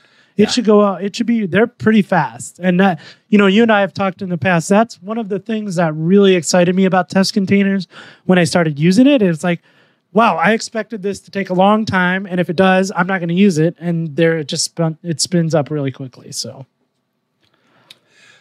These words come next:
Speaker 2: So again, another one of these conversations that's happening in chat where they're talking about caching and when to use it and how to use it.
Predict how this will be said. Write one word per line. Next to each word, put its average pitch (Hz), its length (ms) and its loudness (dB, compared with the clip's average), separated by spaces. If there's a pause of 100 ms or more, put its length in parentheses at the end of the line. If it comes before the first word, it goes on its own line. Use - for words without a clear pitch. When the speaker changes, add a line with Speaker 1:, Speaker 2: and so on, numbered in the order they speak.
(100)
Speaker 2:
So 151 280 2
again, 147 180 -2
another 139 300 -4
one 143 100 -6
of 139 60 -4
these 135 160 -4
conversations 120 600 -4
that's 101 100 -12
happening 104 280 -8
in 95 100 -10
chat 98 380 -10
where 107 160 -12
they're 104 120 -10
talking 110 260 -6
about 110 180 -8
caching 104 480 -6
and 101 200 -8
when 110 140 -6
to 110 60 -6
use 104 200 -8
it 110 60 -8
and 101 80 -10
how 101 120 -10
to 101 80 -12
use 101 160 -10
it. 101 160 -12